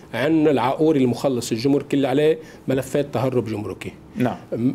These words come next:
Speaker 1: ش-، تقريبًا ش-، حوالي خمسمية مليون ليرة مشيوا له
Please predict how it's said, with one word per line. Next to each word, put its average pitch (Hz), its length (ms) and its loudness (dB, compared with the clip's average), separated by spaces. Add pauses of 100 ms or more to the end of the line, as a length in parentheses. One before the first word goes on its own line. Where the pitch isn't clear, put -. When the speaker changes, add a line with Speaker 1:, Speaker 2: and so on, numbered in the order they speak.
(140)
Speaker 1:
ش-، - 160 2
تقريبًا 180 640 0
ش-، - 80 -10
حوالي 160 320 0
خمسمية 147 440 0
مليون 143 300 4
ليرة 151 400 4 (420)
مشيوا 151 380 2
له 143 340 4